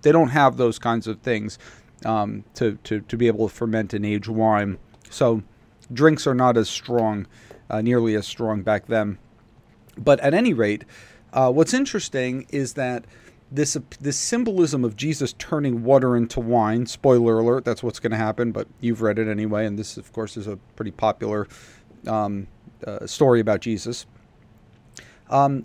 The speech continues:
seems to be hearkening back to imagery from the prophets when they speak about the messianic age, this kind of, this, the kingdom of God, the coming kingdom of God. Uh, it's described in different ways, and one of the metaphors that is used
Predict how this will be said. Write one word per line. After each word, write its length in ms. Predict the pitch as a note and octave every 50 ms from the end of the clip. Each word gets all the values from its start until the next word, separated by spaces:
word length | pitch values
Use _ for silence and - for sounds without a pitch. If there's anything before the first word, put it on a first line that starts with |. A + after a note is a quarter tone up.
| -
seems 380 | - - - G#3+ A3 B3 B3 -
to 100 | - A#3+
be 320 | F#3+ F#3+ F3 E3+ E3 D#3 - - _ _ _ -
hearkening 460 | - - F3+ E3+ - - D#3 C#3+ C#3
back 260 | B2 C#3 C3+ C3 - -
to 120 | C#3 B2+
imagery 440 | - C#3 C#3 C#3+ C3 A#2+ B2+ B2+ A#2+
from 240 | - - C3 A#2+ A2+
the 80 | -
prophets 680 | - - - - - D3+ C3+ B2+ - - G2+ - - -
when 260 | - A#2+ A#2 A2+ A2+
they 100 | A2+ A2+
speak 420 | - - - - - D3+ C#3+ C3+
about 280 | - A#2+ B2 A#2+ A#2+ -
the 60 | -
messianic 760 | G#2+ G#2+ A2+ A2+ - - - G#2+ G#2 A2+ A2+ A2+ A#2 A2 - -
age, 480 | - A#2 A2 G#2 G2+ - - - G#2+
this 180 | B2 A#2+ A2 -
kind 220 | - - B2+ A#2+
of, 140 | A2+ - -
this, 180 | - A#2 - - - _ _ _ _ -
the 80 | - B2
kingdom 360 | - - F#3+ F3 E3+ E3 E3
of 120 | D#3 C#3
God, 300 | - D#3+ D#3+ D3 A2+ G#2+
the 80 | G#2 G#2
coming 280 | - - B2+ B2+ B2 A#2+
kingdom 360 | - - C3+ B2 A2+ A#2+ A#2+
of 160 | A2+ G2+ -
God. 320 | - C3 A#2 G#2 F2 F2 - - - - - - - - - -
Uh, 180 | - B2+ B2 A#2+
it's 200 | C#3 C3+ - -
described 480 | - C#3 - - - E3 E3+ F3 D#3+ D3
in 80 | C#3
different 300 | B2+ C#3 - E3+ D#3+ D3+
ways, 340 | C3 A2+ G#2 G#2+ A#2+ B2+ -
and 240 | - - C3 B2+ C3
one 160 | C#3 D#3+ G3
of 80 | G3 E3
the 80 | F3
metaphors 560 | C#3+ C#3 C3+ B2 A2+ - - A#2+ A#2 A#2 -
that 120 | - A2+ G#2+
is 160 | G#2+ G2+ -
used 400 | G#2+ G2+ G2+ G#2+ A#2+ B2 - -